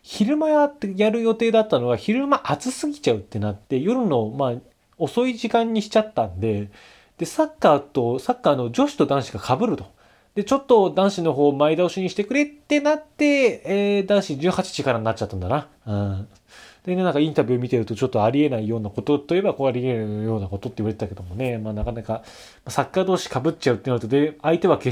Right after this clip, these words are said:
勝ってなるとね、三位決定戦はどちらかといえばってもんですからね。でもこの試合がね、本当に正直、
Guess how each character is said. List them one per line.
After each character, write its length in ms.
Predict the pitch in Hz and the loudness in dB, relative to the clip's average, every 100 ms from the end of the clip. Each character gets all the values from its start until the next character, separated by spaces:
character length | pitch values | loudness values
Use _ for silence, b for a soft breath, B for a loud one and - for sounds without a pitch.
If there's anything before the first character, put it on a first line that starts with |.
| - | 0
勝 180 | 160 151 | -2 0
っ 20 | |
て 120 | 160 | -2
な 120 | 160 | 0
る 80 | 147 | 0
と 140 | 117 | -2
ね、 160 | 113 131 | -2 -4
三 200 | - 143 | -2 -4
位 40 | |
決 180 | 113 110 | -4 -4
定 140 | 135 113 | -2 -2
戦 220 | 110 104 | -4 -6
は 160 | 101 - B B B B | -10 -16 B B B B
ど 120 | 123 | -4
ち 100 | - | 0
ら 80 | 113 | -2
か 120 | 107 | 0
と 100 | 131 | 0
い 20 | |
え 60 | 131 | 0
ば 100 | 104 | -2
っ 80 | - | -4
て 80 | |
も 80 | 107 | -4
ん 60 | 107 | -4
で 60 | |
す 100 | 101 | -6
か 80 | 104 | -8
ら 120 | 85 | -6
ね。 400 | 90 104 92 87 85 _ | -4 -2 -4 -8 -14 _
で 140 | - 110 | -8 -6
も 140 | 104 | -4
こ 220 | 90 80 | -6 -6
の 140 | 104 95 | -8 -8
試 160 | - | -8
合 180 | 104 104 | -4 -4
が 140 | 104 98 | -2 -2
ね、 120 | 113 | -4
本 300 | 104 139 170 | -2 -4 -4
当 180 | - 180 | -2 0
に 240 | 175 175 | 0 -2
正 280 | 170 196 226 | -2 0 0
直、 580 | 214 220 208 190 143 | -2 -4 2 4 4